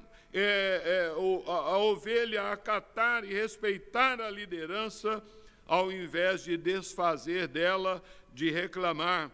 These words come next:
O bem-estar da comunidade cristã, uns para com os outros, depende da cooperação cordial ali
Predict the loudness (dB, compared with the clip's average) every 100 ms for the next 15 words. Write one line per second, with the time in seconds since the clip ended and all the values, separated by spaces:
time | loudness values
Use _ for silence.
0 | -18 -20 -20 -20 -20 -20 -20 -20 -20 -20
1 | -10 2 4 6 2 -4 -4 0 0 -2
2 | -6 -2 -4 -2 -2 -2 0 2 2 0
3 | -6 -14 -14 -14 -8 -2 0 0 -4 -14
4 | -20 -20 -20 0 4 4 2 -4 -2 0
5 | 2 0 -4 -6 -4 -4 0 -2 -2 -6
6 | -4 -2 -2 -2 -6 -4 -4 -4 -6 -2
7 | 0 0 -2 -10 -20 -20 -2 4 4 2
8 | -6 -6 -4 -4 -6 -6 -6 -4 -6 -6
9 | 2 4 4 0 -4 -2 0 -2 -4 -4
10 | -6 -4 -4 -6